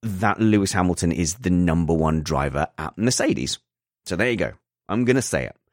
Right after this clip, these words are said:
Lewis Hamilton is the number one driver at Mercedes, and I felt that Lewis Hamilton has often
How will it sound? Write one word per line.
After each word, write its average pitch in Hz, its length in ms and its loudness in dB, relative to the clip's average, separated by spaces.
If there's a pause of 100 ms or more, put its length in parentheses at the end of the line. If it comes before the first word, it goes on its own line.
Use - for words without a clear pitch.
(180)
Lewis 233 240 0
Hamilton 95 460 0 (260)
is 110 200 -2
the 110 60 -2
number 95 300 2
one 85 240 2
driver 78 380 0
at 82 100 -4
Mercedes, 82 460 -4
and 117 120 0
I 180 120 2
felt 90 400 -2 (220)
that - 120 -6
Lewis 117 260 0
Hamilton 110 520 -2
has 98 420 0 (420)
often 202 520 -2